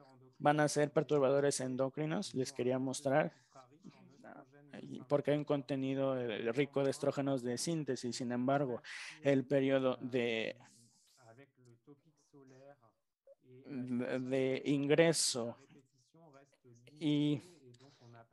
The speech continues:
junto con el, el consumo y la repetición de la protección solar va a ser un factor importante para poder ver los efectos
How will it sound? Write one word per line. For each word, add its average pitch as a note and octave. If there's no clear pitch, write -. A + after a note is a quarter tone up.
junto D#3+
con D3+
el, C3
el C3
consumo D#3+
y B2+
la C3+
repetición C#3+
de C#3
la C3+
protección C#3+
solar C#3+
va C#3+
a -
ser C#3+
un D3
factor C3+
importante C#3
para C3
poder C#3
ver C#3
los C#3
efectos C3+